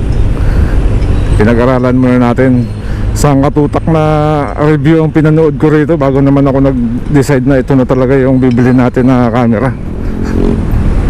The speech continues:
Kasi mahirap daw bumitaw ng pera na hindi ka sigurado.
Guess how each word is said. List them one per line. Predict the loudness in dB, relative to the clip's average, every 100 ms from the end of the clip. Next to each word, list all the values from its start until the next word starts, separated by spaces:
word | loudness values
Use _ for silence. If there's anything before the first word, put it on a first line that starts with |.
| 0 0 0
Kasi | 0 2 2 0 -4 -8 -8 -8 -8 -6 -4 -4 -2 0 2
mahirap | 2 2 0
daw | -2
bumitaw | 0 2 2 2 2
ng | 0 2
pera | 0 0
na | 0 2
hindi | 2 0
ka | 0
sigurado. | 0 0 0 0 -2